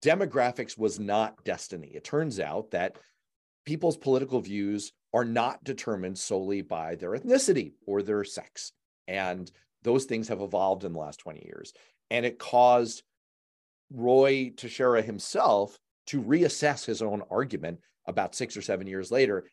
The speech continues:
and recant it. The second problem here is that Democrats overlearned the lessons of that original book. I remember this. We were all talking about this when I was a Capitol Hill staffer and a campaign manager. This was an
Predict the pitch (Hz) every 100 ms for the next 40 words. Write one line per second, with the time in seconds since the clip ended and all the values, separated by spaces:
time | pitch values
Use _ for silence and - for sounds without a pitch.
0 | - - 92 101 - 85 78 - _ _
1 | _ _ _ _ - 131 285 415 240 147
2 | - 90 80 76 78 80 73 104 _ _
3 | 139 135 131 131 - _ _ _ _ 110
4 | 180 226 185 156 - 147 156 147 123 120
5 | 123 113 104 90 117 - 82 71 - -
6 | _ 120 110 110 110 - 113 101 98 101
7 | 92 123 - _ _ _ - 127 165 147
8 | 127 107 107 151 120 87 - - _ _
9 | 107 180 226 151 - 147 165 170 175 175
10 | 151 143 135 107 80 - - - 107 110
11 | 120 123 110 - 131 139 151 139 135 131
12 | 113 98 - 95 90 107 101 107 101 80
13 | 67 - - - _ _ - 170 185 170